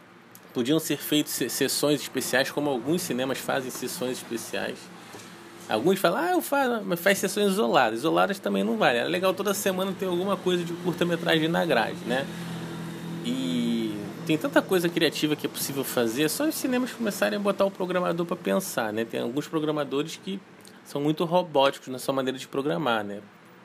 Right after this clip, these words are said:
Programam por meio de, é, opiniões dos outros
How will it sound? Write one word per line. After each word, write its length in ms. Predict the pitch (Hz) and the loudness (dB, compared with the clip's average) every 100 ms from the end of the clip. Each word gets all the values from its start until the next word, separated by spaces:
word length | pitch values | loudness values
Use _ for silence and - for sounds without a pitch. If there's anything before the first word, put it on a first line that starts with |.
| - - - - | -20 -20 -20 -2
Programam 480 | 123 117 120 143 160 | 0 2 0 0 -2
por 220 | 147 139 | -2 -2
meio 260 | 135 143 | 0 -2
de, 320 | 139 135 147 156 - - - - - - - - | -4 -4 -4 -4 -10 -20 -20 -20 -20 -20 -18 0
é, 400 | 123 120 117 113 107 - - - - | 2 4 2 -2 -6 -12 -16 -16 0
opiniões 720 | 165 180 147 135 127 120 117 113 | 4 4 4 0 2 0 0 -2
dos 300 | 113 104 107 | -2 0 2
outros 560 | 165 196 226 220 - | 2 0 -4 -4 -8